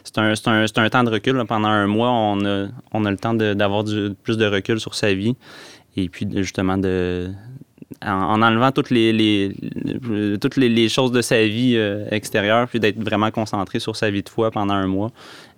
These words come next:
Euh, et puis bien entouré, justement, de, de gens qui ont une, une foi très, très forte. Euh, ça, on retourne aux, aux sources, puis ça,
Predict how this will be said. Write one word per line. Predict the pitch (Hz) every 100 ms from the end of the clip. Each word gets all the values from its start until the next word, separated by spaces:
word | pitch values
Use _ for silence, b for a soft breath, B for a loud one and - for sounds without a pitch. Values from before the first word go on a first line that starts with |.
| -
Euh, | 95 90 90 87 87 - 104 - - -
et | 98 92
puis | - - 101
bien | 98 101 110
entouré, | 107 101 101 90
justement, | 104 - 98 98
de, | 98 95 95
de | 95 98
gens | 95 101
qui | 101 -
ont | 101
une, | 98 95 98 - -
une | 104
foi | 98 - 107 101
très, | - 104 101
très | 95 - 98
forte. | - 110 - - B B B B B -
Euh, | 92 90 87
ça, | - - -
on | 95 90
retourne | 90 92 - 101 101
aux, | 95 95 95
aux | 90
sources, | - 104 - -
puis | -
ça, | - 98